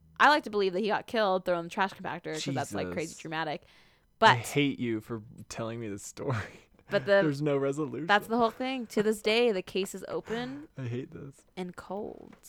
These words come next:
Speaker 2: I hate this.
Speaker 1: So if you have any information on Brian Schaefer's death, please
Speaker 2: Contact me.
Speaker 1: contact Corey
Speaker 2: <laughs>
Speaker 1: first,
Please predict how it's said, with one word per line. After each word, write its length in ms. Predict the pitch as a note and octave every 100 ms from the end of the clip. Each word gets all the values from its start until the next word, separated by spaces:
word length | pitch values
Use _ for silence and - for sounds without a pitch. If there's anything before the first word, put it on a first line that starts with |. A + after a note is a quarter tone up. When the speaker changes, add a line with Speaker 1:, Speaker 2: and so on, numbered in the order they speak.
| -
Speaker 2:
I 120 | A#2 A2
hate 280 | A#2 A2
this. 260 | - - C#3+
Speaker 1:
So 100 | - G#3
if 100 | G3+
you 220 | G3 A3+
have 100 | A#3
any 160 | A3+
information 480 | A3 - G3 G#3 G#3+
on 60 | G3+
Brian 220 | F#3 F3
Schaefer's 360 | - F#3 F3+ F#3
death, 320 | F3 G3 -
please 240 | - C#3
Speaker 2:
Contact 260 | D#3 E3 E3+
me. 140 | D3+
Speaker 1:
contact 460 | F3 F3 E3 A2+ -
Corey 440 | - F3 F3+ C4+
Speaker 2:
<laughs> 60 | C4
Speaker 1:
first, 400 | E3 E3+ C4